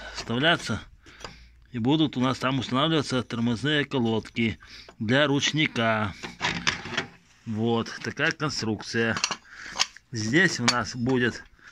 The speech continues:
одеваться вот этот диск. Тормоза дисковые, вот так вот. Тут все отцентровано, вот. Ну, посадочное место. И также вот эта шлицевая часть, которую я делал,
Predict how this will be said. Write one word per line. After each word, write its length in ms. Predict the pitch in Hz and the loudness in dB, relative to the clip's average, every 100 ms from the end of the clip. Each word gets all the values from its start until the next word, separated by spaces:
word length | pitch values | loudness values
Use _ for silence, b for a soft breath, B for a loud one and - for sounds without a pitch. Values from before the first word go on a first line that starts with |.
| B B B _ - - - - | B B B _ -20 -18 -8 -2
одеваться 680 | 127 127 135 131 - 123 117 - - _ - - - - B B B - | 0 2 4 4 2 0 -2 -4 -20 _ -14 -14 -12 -12 B B B -8
вот 160 | 120 139 | -2 2
этот 280 | 131 123 | 2 2
диск. 420 | 107 123 156 - - - - _ _ _ _ _ B B B - - - - - | 2 2 2 0 -8 -12 -20 _ _ _ _ _ B B B -6 -6 -12 -10 -4
Тормоза 440 | - 135 139 131 143 | -2 2 4 4 4
дисковые, 520 | 135 135 - 131 131 | 2 0 0 0 2
вот 160 | 131 123 | 2 2
так 240 | 139 120 | 0 0
вот. 180 | 127 - - | -4 -6 -12
Тут 140 | - 120 | -8 -4
все 160 | 131 | -2
отцентровано, 760 | 120 - 123 135 131 123 120 104 117 | -2 -2 -2 2 2 2 0 -2 -4
вот. 260 | 123 113 - B B B B B B _ _ - - - | -4 -4 -8 B B B B B B _ _ -20 -18 -8
Ну, 140 | 147 | -6
посадочное 580 | 117 117 131 113 113 127 | -4 0 0 0 0 0
место. 460 | 120 123 - 120 110 - - B B B B | 2 0 0 -2 -2 -4 -8 B B B B
И 100 | 131 | -6
также 360 | 123 165 131 131 | 0 0 2 0
вот 180 | 127 123 | 0 0
эта 180 | 127 113 | 0 -2
шлицевая 500 | 135 113 131 127 117 | -2 -2 0 0 0
часть, 240 | 180 170 | -2 -2
которую 340 | 127 120 120 | -2 -2 0
я 60 | 113 | 2
делал, 360 | 110 113 104 | 2 0 -2